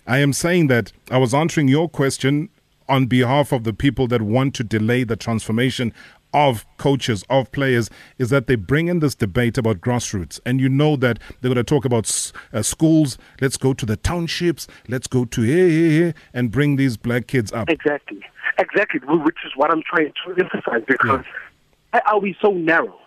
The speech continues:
Speaker 2: in terms of the way that we're seeing this whole thing? Because we are trying to say, trying to tell me that two regions in, in, in, in the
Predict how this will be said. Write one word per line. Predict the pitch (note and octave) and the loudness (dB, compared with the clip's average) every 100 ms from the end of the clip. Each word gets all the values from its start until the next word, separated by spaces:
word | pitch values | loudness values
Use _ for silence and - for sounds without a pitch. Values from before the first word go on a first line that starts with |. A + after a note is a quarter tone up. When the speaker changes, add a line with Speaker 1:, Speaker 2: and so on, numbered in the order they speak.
| _ _ | _ _
Speaker 2:
in | D#3 C#3 | 0 2
terms | D#3 C#3+ | 0 2
of | C#3 C3 - - - _ | 0 0 -8 -20 -20 _
the | D3 | 2
way | D3+ | 4
that | D3+ D3 | 4 2
we're | C#3+ - | 0 -2
seeing | F3+ D#3 | 4 4
this | C3+ C#3+ | 4 2
whole | D3 C3+ | 0 2
thing? | C3 A2+ | 0 0
Because | B2+ D#3 C3+ - - - - | 0 2 0 -4 -18 -20 0
we | F3 | 2
are | D3+ | 2
trying | D3 G3+ G#3+ - | 2 0 -2 -4
to | E3 - | -10 0
say, | F3+ D3+ | 4 4
trying | C#3 G3 E3+ | 4 2 2
to | |
tell | F#3+ | 0
me | E3+ C#3+ | 0 0
that | C3+ - - _ C4+ | 0 -2 -20 _ 2
two | C4+ | 4
regions | G3+ F#3 D3 C#3+ - - | 2 0 2 0 0 2
in, | D#3 - | 2 4
in, | D#4+ - | 0 4
in, | D#4+ - - _ D4+ - | 0 0 -14 _ -6 0
in | C#3+ | 2
the | C3+ | 2